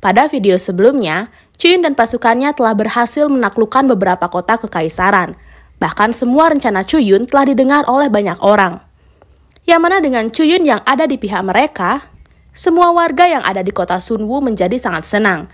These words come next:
Semua itu dikarenakan mereka yakin kalau Cuyun akan membuat kedelapan belas dinasti menjadi semakin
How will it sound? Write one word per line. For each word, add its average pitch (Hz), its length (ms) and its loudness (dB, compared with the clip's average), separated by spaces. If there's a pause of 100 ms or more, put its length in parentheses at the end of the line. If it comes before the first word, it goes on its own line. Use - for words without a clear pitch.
(800)
Semua 320 320 2
itu 320 160 -2
dikarenakan 233 720 0
mereka 294 320 2
yakin 233 480 0
kalau 196 240 2
Cuyun 254 480 -2
akan 320 240 0
membuat 247 480 0
kedelapan 185 480 0
belas 185 240 -2
dinasti 196 480 -4
menjadi 208 320 -2
semakin 180 400 -6